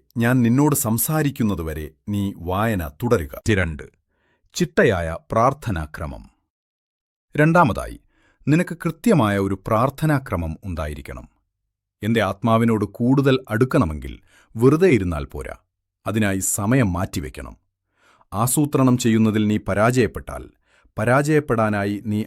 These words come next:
ആസൂത്രണം ചെയ്യുന്നു എന്നാണർത്ഥം. പരിശുദ്ധാത്മാവ് നിനക്ക് പ്രാർത്ഥിക്കാനുള്ള ആഗ്രഹം നൽകും, പക്ഷേ പ്രാർത്ഥിക്കാനുള്ള തീരുമാനവും ചിട്ടയും നീയാണ് ഉണ്ടാക്കേണ്ടത്.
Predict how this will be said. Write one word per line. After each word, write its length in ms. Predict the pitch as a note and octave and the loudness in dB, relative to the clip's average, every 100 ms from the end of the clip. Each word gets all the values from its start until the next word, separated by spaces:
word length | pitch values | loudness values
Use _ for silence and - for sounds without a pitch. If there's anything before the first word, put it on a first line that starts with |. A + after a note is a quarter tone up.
| - | -6
ആസൂത്രണം 680 | G2+ A#2+ - E3 - C#3 C3 | -4 -2 -2 -4 -2 0 0
ചെയ്യുന്നു 520 | C3 G#2+ G#2+ G#2+ G#2+ - G2 | 0 0 0 0 -2 -6 -8
എന്നാണർത്ഥം. 600 | F2 D2 C#2 - - - _ _ _ _ _ _ - | -8 -8 -10 -12 -20 -20 _ _ _ _ _ _ -2
പരിശുദ്ധാത്മാവ് 840 | A#2+ A#2+ C3 A#2+ A2 A2 G#2 G#2 G2+ _ _ | 0 -2 -2 0 0 2 0 0 -4 _ _
നിനക്ക് 240 | C3+ C#3 C#3 | 2 2 0
പ്രാർത്ഥിക്കാനുള്ള 920 | - B2 C#3 - F3+ B2+ G#2+ G2+ G2 G#2 | 0 0 0 -4 -2 0 0 0 -2 -2
ആഗ്രഹം 520 | G#2+ C3 C3+ G2 E2 | -4 -2 -2 -2 -4
നൽകും, 320 | C#2 C2 C#2+ - _ _ _ | -8 -12 -18 -20 _ _ _
പക്ഷേ 340 | F#2+ - E2+ D2 _ _ - | -10 -6 -8 -10 _ _ -4
പ്രാർത്ഥിക്കാനുള്ള 800 | G2+ B2+ - D#3 C3 A#2 G#2+ G2+ | 0 0 0 -2 0 2 2 -2
തീരുമാനവും 840 | - A#2 C3 C3 G2 E2+ D#2+ D#2+ - | -2 2 4 4 2 -2 -8 -12 -6
ചിട്ടയും 560 | C3+ C3 D#3+ G2 C#2 - - | -6 -2 -2 -2 -4 -12 -6
നീയാണ് 500 | G#2 C3 D#3+ E2+ D#2+ | 0 2 2 -2 -4
ഉണ്ടാക്കേണ്ടത്. 720 | D2 C#2+ D2 D#2 B1+ - | -8 -8 -10 -14 -16 -18